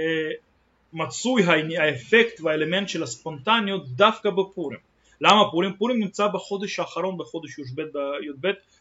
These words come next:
בחודשי השנה. כשהכנה אליו, לאותו מצב שחי ויניש לבסומי בפוריה, הוא עובר דרך שתים עשרה חודשים של שנה שלמה של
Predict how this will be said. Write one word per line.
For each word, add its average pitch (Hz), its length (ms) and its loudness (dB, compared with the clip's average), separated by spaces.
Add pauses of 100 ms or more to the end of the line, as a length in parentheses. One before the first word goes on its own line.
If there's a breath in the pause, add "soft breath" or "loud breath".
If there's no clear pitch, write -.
בחודשי 135 440 -6
השנה. 123 360 -4 (380 soft breath)
כשהכנה 240 1040 6 (880)
אליו, 180 440 10 (100)
לאותו 170 400 6
מצב 202 460 4
שחי 185 320 4
ויניש 202 240 2
לבסומי 190 400 0
בפוריה, 190 480 4 (800)
הוא 233 320 8
עובר 214 500 10
דרך 220 380 4
שתים 240 220 2
עשרה 226 200 -6
חודשים 220 720 -4
של - 140 -6
שנה 180 360 0
שלמה 196 540 -2 (340)
של 196 180 0